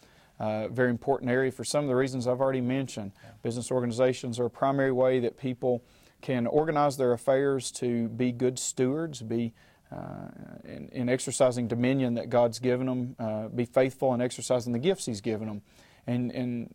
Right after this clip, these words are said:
Speaker 1: lawyers and paralegals there help people to do that by helping them navigate. I mean, in our society now, uh, we tend to,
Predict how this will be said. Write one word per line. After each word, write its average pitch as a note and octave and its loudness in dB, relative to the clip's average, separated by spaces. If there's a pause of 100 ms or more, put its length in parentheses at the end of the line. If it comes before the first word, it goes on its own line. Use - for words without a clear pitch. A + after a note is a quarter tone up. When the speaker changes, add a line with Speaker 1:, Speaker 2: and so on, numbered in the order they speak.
Speaker 1:
lawyers D3 4
and B2 -4
paralegals C#3+ 0
there B2+ 0
help C3 -2
people D3+ -2
to A#2+ -2
do E3 0
that G#2+ -2 (280)
by A#2 0
helping C3+ 0
them B2 -2
navigate. A#2+ 2 (380)
I C#3 -2
mean, C#3 0
in C#3+ 0
our F3 4
society C3+ 2
now, G#2+ -6 (600)
uh, A2 -2 (440)
we B2+ -4
tend D3+ 0
to, B2 -6